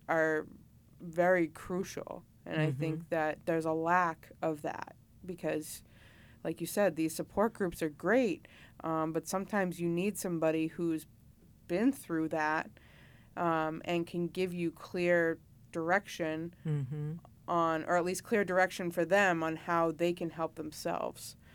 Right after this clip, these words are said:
Speaker 2: Mm.
Speaker 1: Um, you know, and, and I think that's, that's something that's very much needed, um, especially nowadays. And, um, I know that you had, um,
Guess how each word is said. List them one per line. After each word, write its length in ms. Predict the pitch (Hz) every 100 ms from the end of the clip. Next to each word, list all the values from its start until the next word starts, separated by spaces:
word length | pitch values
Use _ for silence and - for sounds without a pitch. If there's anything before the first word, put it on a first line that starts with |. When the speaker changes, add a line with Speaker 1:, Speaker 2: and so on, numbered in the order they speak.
| 156
Speaker 2:
Mm. 360 | 143 135 135 160
Speaker 1:
Um, 560 | 160 160 170 - 175 - -
you 160 | 175
know, 220 | 160 156
and, 200 | 156 151 -
and 140 | 160
I 100 | 156
think 280 | 160 165 160
that's, 500 | 160 156 - - - -
that's 200 | 160 156
something 400 | 165 165 160 156
that's 480 | 156 147 - - - -
very 380 | 160 165 165
much 300 | 160 160 156
needed, 480 | 170 165 160 117 151 - - - -
um, 320 | 160 156 156
especially 560 | 156 - 156 156 160 160
nowadays. 800 | 160 165 170 156 147 147 151 - - - - -
And, 200 | - 170
um, 180 | 175 175
I 140 | 170 190
know 240 | 208 220
that 160 | 214 214
you 380 | 190 202 202 190
had, 440 | 202 185 180 175
um, 420 | 170 160 160 156